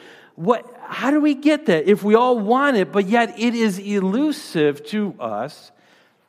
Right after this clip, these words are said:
How do we get it? I have two thoughts I want to share with you today, this morning. The first one is this, is that peace requires supernatural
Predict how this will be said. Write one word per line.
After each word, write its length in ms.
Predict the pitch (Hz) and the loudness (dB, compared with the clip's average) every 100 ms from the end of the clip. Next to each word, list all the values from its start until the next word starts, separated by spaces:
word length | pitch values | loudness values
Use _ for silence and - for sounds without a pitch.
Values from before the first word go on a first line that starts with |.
| _ | _
How 100 | - | -14
do 80 | 127 | -12
we 80 | 113 | -12
get 120 | 98 | -14
it? 120 | 78 _ _ _ _ _ _ _ _ _ _ | -16 _ _ _ _ _ _ _ _ _ _
I 20 | |
have 140 | 123 - | -16 -8
two 160 | 151 | -8
thoughts 280 | 127 120 110 | -2 -2 -2
I 40 | |
want 180 | 113 110 | -10 -10
to 60 | - | -10
share 120 | 113 | -10
with 200 | 98 - | -10 -14
you 60 | 98 | -18
today, 320 | 101 92 90 _ | -14 -12 -14 _
this 200 | 101 - | -20 -18
morning. 240 | 101 92 87 | -14 -14 -14
The 80 | 90 | -14
first 300 | 127 - 131 | -14 -14 -14
one 100 | 127 | -16
is 140 | 113 | -12
this, 280 | 101 92 - _ _ _ _ _ | -10 -10 -12 _ _ _ _ _
is 240 | 117 110 | -10 -8
that 320 | 117 110 - - | -6 -8 -10 -20
peace 600 | - 165 190 - - - _ _ | -10 -8 -8 -10 -16 -20 _ _
requires 1080 | 117 117 - - 139 127 92 82 87 - - _ _ _ | -12 -12 -14 -10 -8 -8 -12 -16 -18 -20 -20 _ _ _
supernatural 1300 | - - 147 151 151 139 127 127 - - 98 90 92 | -20 -10 -10 -8 -10 -6 -6 -8 -12 -16 -12 -12 -12